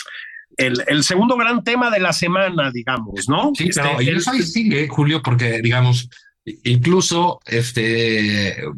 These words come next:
Speaker 2: pues se supone que este lunes iban a tomar una decisión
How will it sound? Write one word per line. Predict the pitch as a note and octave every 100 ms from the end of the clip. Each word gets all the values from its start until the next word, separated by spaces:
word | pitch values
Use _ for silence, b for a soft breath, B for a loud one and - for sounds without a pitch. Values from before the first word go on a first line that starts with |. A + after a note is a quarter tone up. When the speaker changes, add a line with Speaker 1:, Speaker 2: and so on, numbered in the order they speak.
| -
Speaker 2:
pues | - A#2
se | A#2+
supone | A#2 A#2+ C#3 F3 F3
que | D3
este | C3+ C#3+
lunes | B2+ D#3+ F3 D3
iban | C3+ B2 A2+
a |
tomar | G#2+ A2 A#2
una | A2
decisión | G2 - G2+ A#2+ A2+ A#2+